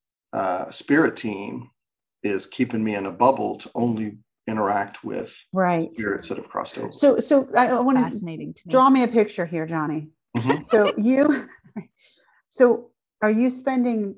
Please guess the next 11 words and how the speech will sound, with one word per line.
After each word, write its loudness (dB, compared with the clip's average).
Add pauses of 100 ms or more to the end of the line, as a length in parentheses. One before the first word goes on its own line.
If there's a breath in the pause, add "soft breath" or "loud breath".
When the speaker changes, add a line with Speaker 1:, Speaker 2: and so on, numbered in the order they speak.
Speaker 2:
the -4
majority -2
of -2
your -6
life -2 (280)
or 0
the 0
majority -2
of -4
your -6
adulthood -2